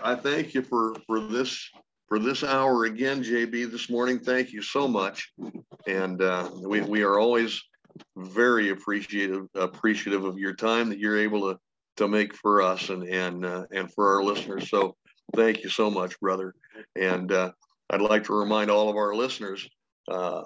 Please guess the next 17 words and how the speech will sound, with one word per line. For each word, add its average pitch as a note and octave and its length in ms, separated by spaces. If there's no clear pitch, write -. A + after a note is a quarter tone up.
that G2+ 200
if G#2 160
you A2 360
enjoyed D3 240
what D3 260
you C3+ 140
heard, C3+ 400
uh, G2 160
for A2 140
the G#2+ 80
last B2 400
hour, B2 420
and A2 140
I'm G#2 140
sure D3 300
you F#2+ 200
did, G2 320